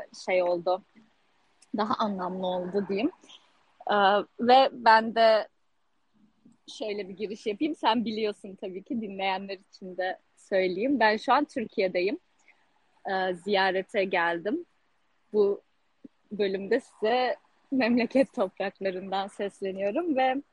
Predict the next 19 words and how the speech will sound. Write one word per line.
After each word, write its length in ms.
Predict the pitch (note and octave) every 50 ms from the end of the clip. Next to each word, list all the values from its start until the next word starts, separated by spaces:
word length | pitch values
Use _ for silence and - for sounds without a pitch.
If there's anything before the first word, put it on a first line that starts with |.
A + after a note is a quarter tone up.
| _ _ _ _ _ _ - _
şu 160 | - - -
an 140 | A3 A3 A#3+
çok 260 | - - C#4+ C4+ _
güzel 340 | - A#3+ G#3 G#3+ G3 G3+ G3+
bir 60 | G#3
manzaraya 640 | G#3 G#3+ G3+ G#3 A3 G#3+ G3 G#3+ G3 G#3+ A3 G#3+ G3+
bakıyorum. 560 | G3 F3 _ _ F#3+ F3+ F3+ F#3 A3+ C4+ D#4+ _ _ _ _ _ _ _ _ _ _ _ _ _
Ege 280 | - A#3+ A3+ G3+ B3 A3
Denizi 360 | A3+ A3 A#3 A#3 G#3+ G#3+ C4
karşımda, 800 | - - C4 A#3 A#3 A#3+ - - - C4 B3+ B3+ A#3 C4+ D4 D#4+ E4 _ _ _ _ _ _ _ _ _ -
kıskandırmak 760 | - F4 C#4+ - - E4 E4 C#4 C4 C4+ C#4 C4 C#4 C4+ C4
için 160 | - F4 D4
söylemiyorum 720 | C4 A3+ E4 B3 B3 C4 C#4 C#4 C4+ C4 A#3 A3+ A3 A#3
ama 360 | C4+ D4 D#4+ D#4+ D#4+ D4 A#3+ G#3+
duygu 280 | C#4+ C#4 C#4+ A#3 D4+
yüklü 380 | D#4+ C#4+ B3+ - - A3+ A#3 G#3+
bir 80 | A#3
an. 320 | A#3 A3 A3+ C4+ D#4+ E4 C4
Böyle 500 | A#3+ A#3 A3+ A3+ A#3+ A#3+ B3 B3+ A#3